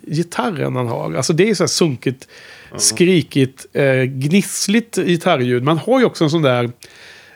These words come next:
Speaker 1: eh, helt syntetisk gi-, gitarr. Det är som en liten tre-, trekant
Speaker 2: Mm.
Speaker 1: där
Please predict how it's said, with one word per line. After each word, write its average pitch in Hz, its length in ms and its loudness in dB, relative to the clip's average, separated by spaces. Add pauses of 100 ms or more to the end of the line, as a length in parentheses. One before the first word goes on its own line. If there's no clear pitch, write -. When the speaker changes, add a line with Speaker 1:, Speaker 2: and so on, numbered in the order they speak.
(300)
Speaker 1:
eh, 139 340 2
helt 180 340 2
syntetisk 165 840 0
gi-, 147 160 -2
gitarr. 135 640 -4
Det 170 160 2
är 160 60 4
som 147 160 -2
en 143 140 0
liten 160 320 0
tre-, 156 640 0
trekant 185 880 -2
Speaker 2:
Mm. 110 320 -4
Speaker 1:
där 147 360 -2